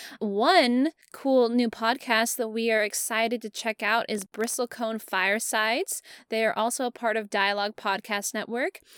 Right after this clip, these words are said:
They host casual conversation around a virtual fireside about God, the earth, the universe, and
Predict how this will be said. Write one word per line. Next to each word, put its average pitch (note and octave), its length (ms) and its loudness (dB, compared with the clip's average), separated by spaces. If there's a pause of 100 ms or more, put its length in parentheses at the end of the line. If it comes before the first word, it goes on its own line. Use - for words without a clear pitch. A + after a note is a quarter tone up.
(220)
They A#3 400 2
host A3 500 -4
casual A#3+ 380 -2
conversation C4 800 -4
around G3+ 220 -4
a F#3+ 60 -2
virtual A#3+ 440 -4
fireside G#3 560 0
about F#3 280 -4
God, C#4+ 420 -2
the G3 340 -8
earth, B3+ 420 -2 (120)
the G3+ 120 -6
universe, C#4+ 680 -2
and A#3 180 -4